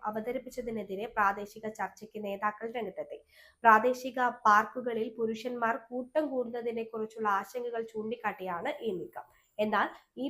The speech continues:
പ്രമേയം സമൂഹത്തിൽ ഭയവും അനിശ്ചിതത്വവും വിതയ്ക്കുന്നുണ്ടെന്നാണ് ചർച്ചയ്ക്ക് നേതാക്കളുടെ ആരോപണം. അടുത്തയാഴ്ച നടക്കാനിരിക്കുന്ന അടിയന്തര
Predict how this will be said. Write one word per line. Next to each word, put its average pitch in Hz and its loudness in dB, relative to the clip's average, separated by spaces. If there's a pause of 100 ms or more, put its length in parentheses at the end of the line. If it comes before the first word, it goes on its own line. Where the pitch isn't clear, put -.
പ്രമേയം 262 2 (100)
സമൂഹത്തിൽ 262 -2 (320)
ഭയവും 233 2 (280)
അനിശ്ചിതത്വവും 269 2
വിതയ്ക്കുന്നുണ്ടെന്നാണ് 220 -2
ചർച്ചയ്ക്ക് 247 -6
നേതാക്കളുടെ 214 -4
ആരോപണം. - -4 (320)
അടുത്തയാഴ്ച 233 0 (160)
നടക്കാനിരിക്കുന്ന 220 2 (420)
അടിയന്തര 311 4